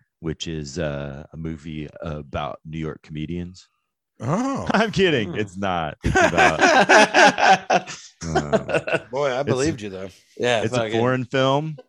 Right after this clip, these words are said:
Speaker 1: Um, but, uh,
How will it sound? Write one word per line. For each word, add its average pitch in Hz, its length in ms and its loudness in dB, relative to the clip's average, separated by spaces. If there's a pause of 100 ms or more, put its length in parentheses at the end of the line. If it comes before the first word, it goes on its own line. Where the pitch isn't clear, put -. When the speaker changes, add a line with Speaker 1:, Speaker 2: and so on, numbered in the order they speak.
(760)
Speaker 1:
Um, 95 960 -2 (300)
but, 107 280 -2
uh, 90 560 2